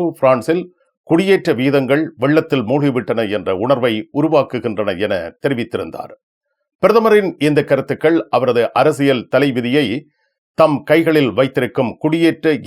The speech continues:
எதிர்ப்பு தீவிர வலதுசாரி தேசிய ஒருமைப்பாட்டு கட்சிக்கு ஆதரவாக பிரதமர் பெய்ரோ எடுத்த ஒரு முயற்சியாக காணப்படுகிறது. டிசம்பரில்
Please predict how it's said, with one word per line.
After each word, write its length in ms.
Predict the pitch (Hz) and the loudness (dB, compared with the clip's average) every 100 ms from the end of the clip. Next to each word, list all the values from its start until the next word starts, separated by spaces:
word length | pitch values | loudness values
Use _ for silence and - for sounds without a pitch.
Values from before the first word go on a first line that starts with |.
| 135 | 0
எதிர்ப்பு 400 | 160 147 156 175 170 _ _ _ - | 0 -2 -2 -2 -2 _ _ _ -2
தீவிர 420 | 202 190 185 185 | 0 2 2 2
வலதுசாரி 720 | 117 147 139 131 113 92 85 - _ | 2 2 0 2 2 2 -6 -14 _
தேசிய 520 | 143 147 147 123 151 156 _ _ - | 0 0 0 0 0 -2 _ _ 0
ஒருமைப்பாட்டு 680 | 156 170 175 151 139 - 165 | 2 2 0 2 2 0 -4
கட்சிக்கு 540 | - 110 127 - 120 87 _ _ - | -4 -4 -8 -4 -2 -2 _ _ 0
ஆதரவாக 580 | 139 175 160 120 113 156 160 | 2 2 2 2 0 -2 -4
பிரதமர் 360 | 131 127 117 101 | -4 -2 0 -2
பெய்ரோ 280 | 101 139 127 127 | 0 0 0 -2
எடுத்த 280 | 123 123 - 127 - | -2 -4 -2 -2 -2
ஒரு 140 | 110 95 | -4 -4
முயற்சியாக 680 | 131 160 - 143 120 110 104 - _ - | -2 -2 0 2 2 2 0 -2 _ 0
காணப்படுகிறது. 760 | 139 117 110 104 107 90 73 - _ _ _ _ _ | 0 2 -2 -6 -6 -6 -8 -16 _ _ _ _ _
டிசம்பரில் 520 | 123 170 214 202 196 | 0 2 2 4 2